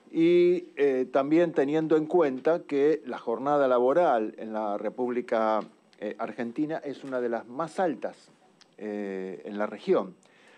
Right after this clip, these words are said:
Así que en ese sentido no es una cuestión que se nos puede ocurrir, eh, ahora y en la Argentina para el mundo, es al revés, ¿no? Eh, es, se está aplicando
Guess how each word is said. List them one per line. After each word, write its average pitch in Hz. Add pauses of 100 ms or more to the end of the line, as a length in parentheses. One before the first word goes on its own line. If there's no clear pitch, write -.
(140)
Así -
que 175
en 151
ese 165
sentido 180
no 151
es 165 (100)
una 139
cuestión 156
que 143
se 123
nos 113
puede 139
ocurrir, 127 (140)
eh, 113
ahora 139
y 117
en 113
la 117
Argentina 131
para 117
el 123
mundo, 104
es 139
al 135
revés, 107
¿no? 104 (640)
Eh, 117
es, 143
se -
está 131
aplicando 160